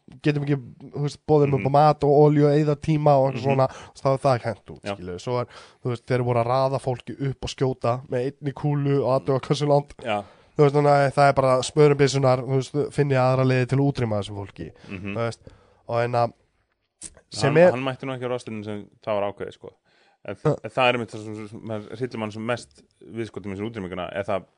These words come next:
Speaker 2: þú veist, í systematískara sem það er byggt upp,
Speaker 1: Já.
Speaker 2: þú hefur bara búðir og þú veist, því að fólk mætir í þetta herbergi til þess að deyja, það
Speaker 1: Já,
Speaker 2: vinnur
Speaker 1: já,
Speaker 2: hér
Speaker 1: já, já, já.
Speaker 2: og eitthvað, þú er fangavörður og eitthvað svona, því auðveldara verður þetta.
Speaker 1: Já.
Speaker 2: Og þetta er því að þeir voru kannski láta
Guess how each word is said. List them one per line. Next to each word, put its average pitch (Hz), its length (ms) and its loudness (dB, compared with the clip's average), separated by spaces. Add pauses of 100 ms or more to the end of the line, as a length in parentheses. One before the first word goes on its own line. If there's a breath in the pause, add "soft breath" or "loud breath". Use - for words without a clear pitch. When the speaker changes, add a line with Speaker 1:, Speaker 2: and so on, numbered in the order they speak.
(460)
Speaker 2:
þú 98 100 -12
veist, - 160 -16
í - 20 -14
systematískara 139 1120 -8
sem 120 140 -12
það 113 100 -6
er 107 100 -8
byggt - 220 -10
upp, 90 260 -12
Speaker 1:
Já. 117 240 0
Speaker 2:
þú 98 120 -8
hefur 107 160 -4
bara - 160 -14 (340)
búðir 127 380 -8 (400)
og 82 200 -18
þú 87 140 -8
veist, - 160 -12 (240)
því 92 100 -10
að 85 160 -12
fólk 104 220 -6
mætir 85 240 -8
í 80 80 -12
þetta 73 180 -10
herbergi 87 320 -8
til 73 80 -20
þess 80 140 -20
að - 20 -20
deyja, 120 380 -4 (320 soft breath)
það 131 80 -2
Speaker 1:
Já, 123 80 0
Speaker 2:
vinnur 101 260 -2
Speaker 1:
já, 92 140 -8
Speaker 2:
hér 107 320 0
Speaker 1:
já, 95 100 -10
já, 95 160 -14
já. 95 120 -16 (180)
Speaker 2:
og 104 80 0
eitthvað, 95 240 -2
þú 110 80 -4
er 98 100 -6
fangavörður 98 540 -4
og 95 80 0
eitthvað - 180 -12
svona, 135 200 -10 (580)
því 170 180 -6
auðveldara 143 640 -2
verður 143 340 -4
þetta. - 160 -20 (240)
Speaker 1:
Já. 131 160 -2
Speaker 2:
Og - 600 -20
þetta 117 140 -6
er 107 40 -6
því 113 80 -2
að 104 80 -4
þeir 143 160 0
voru 135 140 -4
kannski 120 180 -8
láta 123 220 -2